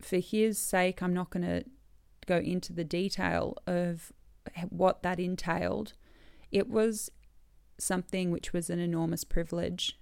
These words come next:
to have someone trust you and put their total care in your hands when they are an adult who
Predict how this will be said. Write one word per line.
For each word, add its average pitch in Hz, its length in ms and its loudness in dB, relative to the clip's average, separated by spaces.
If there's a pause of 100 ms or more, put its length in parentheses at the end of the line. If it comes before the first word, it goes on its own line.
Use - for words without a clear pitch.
(140)
to 180 120 0
have 175 200 0
someone 170 320 0
trust - 400 0
you 285 380 2
and 170 240 -2
put - 260 6 (100)
their 185 520 2
total 190 400 0
care 180 520 0
in 180 140 0
your 175 180 0
hands 165 440 -2
when 165 140 0
they 165 180 -2
are 170 100 -2
an 170 100 -2
adult 160 600 -2
who 160 280 0